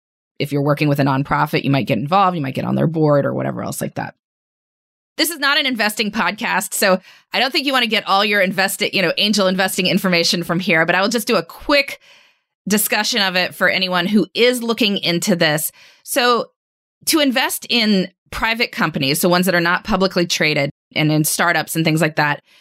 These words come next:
you basically either need to know the founder or you need to be what they call here in the U S an accredited investor, which means that you are well off enough that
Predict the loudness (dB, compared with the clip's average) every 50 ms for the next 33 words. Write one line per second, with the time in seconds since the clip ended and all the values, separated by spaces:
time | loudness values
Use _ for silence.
0 | _ _ -4 -2 0 2 2 0 0 -4 -2 0 0 0 0 0 0 0 0 2
1 | 2 0 2 4 4 4 4 4 2 -2 -4 -2 -2 -2 -2 0 0 2 2 2
2 | 2 2 2 2 4 2 2 2 2 2 0 -2 0 0 2 2 2 2 0 0
3 | -2 -2 -4 -4 _ _ _ -6 -2 0 2 2 0 -2 -4 -6 -4 -2 0 2
4 | 4 4 4 4 4 2 2 2 0 0 2 0 0 0 -2 -4 0 0 2 2
5 | 2 2 4 2 2 2 0 0 0 0 0 0 -2 -2 _ _ _ _ _ _
6 | _ _ _ 0 0 0 0 0 0 0 0 -2 -4 -4 -2 -2 -2 0 0 0
7 | 0 0 2 2 2 2 2 2 -2 -4 -6 -20 -20 -20 -20 -12 -4 -2 0 0
8 | 0 0 0 2 2 2 2 -2 -4 -2 0 0 2 2 0 -2 -2 -6 -10 -12
9 | _ _ _ -20 -20 _ _ _ _ -8 -6 -2 -2 -2 -4 -4 -8 -12